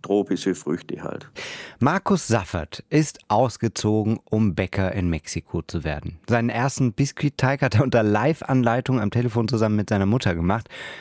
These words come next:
Speaker 2: Mittlerweile hat er ganz gut expandiert und hat sogar Barack Obama zu seinem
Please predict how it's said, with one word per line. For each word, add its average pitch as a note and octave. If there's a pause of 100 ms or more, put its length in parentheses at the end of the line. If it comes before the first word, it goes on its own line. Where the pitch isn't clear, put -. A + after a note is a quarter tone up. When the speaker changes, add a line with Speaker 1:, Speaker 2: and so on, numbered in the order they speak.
(340)
Speaker 2:
Mittlerweile A2+
hat -
er G#2
ganz F#2+
gut -
expandiert F#2+
und G#2+
hat D#3
sogar D3
Barack C3+
Obama G#2+
zu A#2
seinem G#2+